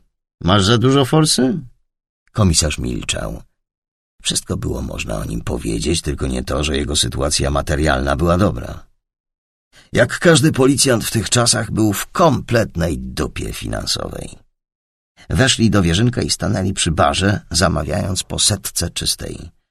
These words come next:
Gdy tylko wypili, Kwiatek odszedł od baru i zaczepił jednego z kelnerów. W tej kategorii sierżant był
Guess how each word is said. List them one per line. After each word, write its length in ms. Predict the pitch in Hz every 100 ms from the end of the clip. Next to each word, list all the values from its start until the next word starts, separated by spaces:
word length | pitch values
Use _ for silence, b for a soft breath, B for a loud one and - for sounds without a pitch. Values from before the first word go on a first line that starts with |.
| _ _ _ _
Gdy 240 | 82 78 98
tylko 280 | 117 107 98
wypili, 400 | 92 107 110 95
Kwiatek 480 | 107 98 101 -
odszedł 400 | 95 - 82 82
od 160 | 64 71
baru 300 | 76 90 95
i 100 | 82
zaczepił 440 | 78 - 82 80
jednego 360 | 76 - 82 69
z 60 | -
kelnerów. 540 | 67 58 55 57 - _ _ _ _ _ _ _ _ -
W 20 |
tej 180 | 175 170
kategorii 680 | 170 165 131 147 139 127
sierżant 460 | 117 123 113 123 107
był 260 | 110 101